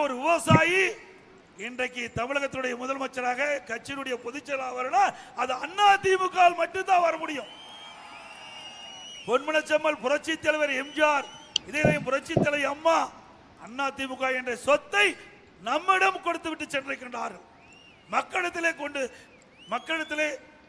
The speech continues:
கொடுத்திருக்கின்றார் என்பதை இந்த நேரத்திலே தெரிவிக்க வேண்டும். நம்முடைய தலைவர்கள் மக்களுக்காக வாழ்ந்த தலைவர்கள்.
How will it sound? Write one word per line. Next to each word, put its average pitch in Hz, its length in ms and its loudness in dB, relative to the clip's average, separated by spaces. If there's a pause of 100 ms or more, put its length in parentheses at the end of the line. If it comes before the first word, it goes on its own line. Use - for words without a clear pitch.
(180)
கொடுத்திருக்கின்றார் 247 600 -4
என்பதை 277 220 -4
இந்த 254 160 -6
நேரத்திலே 247 320 -4 (100)
தெரிவிக்க 233 320 -6
வேண்டும். 208 220 -12 (420)
நம்முடைய 294 360 -2 (140)
தலைவர்கள் 339 460 2 (760)
மக்களுக்காக 240 680 -2
வாழ்ந்த 220 380 -4
தலைவர்கள். 185 360 -16